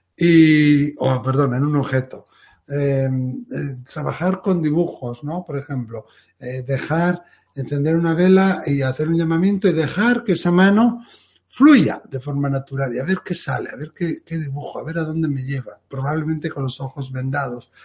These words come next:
Hay muchísimos ejercicios que se pueden hacer, pero para, por-, y claro, tenemos que tener en cuenta, que antes se me olvidó decirlo, perdón,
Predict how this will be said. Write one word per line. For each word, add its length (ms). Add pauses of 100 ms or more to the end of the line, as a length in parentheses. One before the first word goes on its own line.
(320)
Hay 140
muchísimos 580
ejercicios 720 (320)
que 80
se 140
pueden 300
hacer, 380
pero 240
para, 520 (300)
por-, 280
y 120
claro, 380
tenemos 260
que 80
tener 260
en 100
cuenta, 440
que 100
antes 240
se 80
me 120
olvidó 400
decirlo, 480
perdón, 380